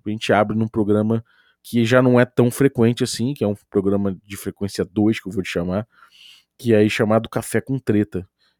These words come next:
que aí são pontos que a gente pega disso aí e leva pra discussão, porque, e traz gente que tenha pontos discordantes, né? Mas voltando aos, às atrações de fre-, maior frequência, o lado B é uma coisa que eu não vou diminuir a frequência, eu vou aumentar a frequência,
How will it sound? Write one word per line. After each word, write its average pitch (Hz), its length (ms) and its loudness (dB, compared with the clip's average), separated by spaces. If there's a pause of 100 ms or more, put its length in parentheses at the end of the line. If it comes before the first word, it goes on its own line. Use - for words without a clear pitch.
que 101 100 -2
aí 98 160 0
são 131 240 -2
pontos 147 640 -4 (400)
que 123 80 -2
a 107 60 4
gente 113 200 -4
pega 110 380 0
disso 101 300 -6
aí 110 180 0
e - 20 -4
leva 117 360 0
pra 120 160 -4
discussão, 117 480 -6
porque, 131 260 -6 (320)
e 120 80 -2
traz 120 320 2
gente 123 240 0
que 123 80 -14
tenha 123 220 0
pontos 117 340 -8
discordantes, 107 800 -4
né? 95 200 -8 (520)
Mas 113 220 4
voltando 135 480 2
aos, 120 300 0
às 117 160 -2
atrações 113 480 -2
de 107 160 -6
fre-, 107 180 -6
maior 104 340 0
frequência, 123 640 -4 (380)
o 113 140 0
lado 135 260 0
B 135 400 2
é 127 80 -4
uma 123 140 0
coisa 113 240 -4
que - 180 -6
eu 117 60 0
não 120 180 0
vou 110 160 -2
diminuir 107 400 -2
a 104 40 0
frequência, 131 640 -4
eu 110 60 -2
vou 107 140 -2
aumentar 113 560 0
a - 20 0
frequência, 110 540 -6